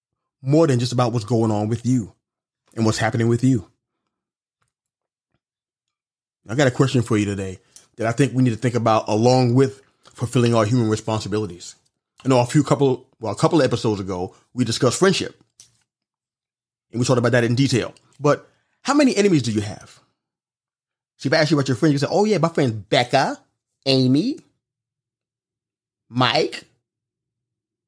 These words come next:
Johnny." You can name all your friends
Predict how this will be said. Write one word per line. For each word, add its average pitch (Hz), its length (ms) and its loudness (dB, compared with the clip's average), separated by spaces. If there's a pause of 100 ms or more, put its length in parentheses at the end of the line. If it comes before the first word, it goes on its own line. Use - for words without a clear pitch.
(380)
Johnny." 135 480 0 (2000)
You 180 100 -20
can 151 120 -2
name 170 180 2
all 220 120 4
your 135 120 0
friends 147 560 -8